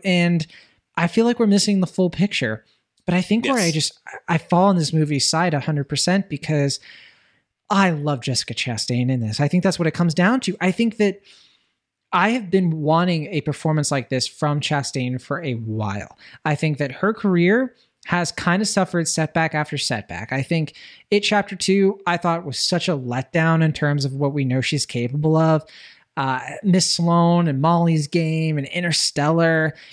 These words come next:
Speaker 1: even something like The Martian, which I thought, like, you know, utilized, you know,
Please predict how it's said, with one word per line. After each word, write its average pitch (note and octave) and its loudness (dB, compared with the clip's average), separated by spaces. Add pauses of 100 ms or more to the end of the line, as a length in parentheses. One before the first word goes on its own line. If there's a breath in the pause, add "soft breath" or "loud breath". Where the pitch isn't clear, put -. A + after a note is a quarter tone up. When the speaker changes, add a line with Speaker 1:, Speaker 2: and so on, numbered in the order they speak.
(100)
Speaker 1:
even G#3+ 4
something C4+ 0
like A3 0
The E3 0
Martian, D#3 0
which D#3+ -2
I C#3+ 2
thought, C#3+ -2
like, C3+ -4 (540 loud breath)
you F#3+ 2
know, F#3+ 4
utilized, F#3 2 (300)
you F#3+ 4
know, E3+ 0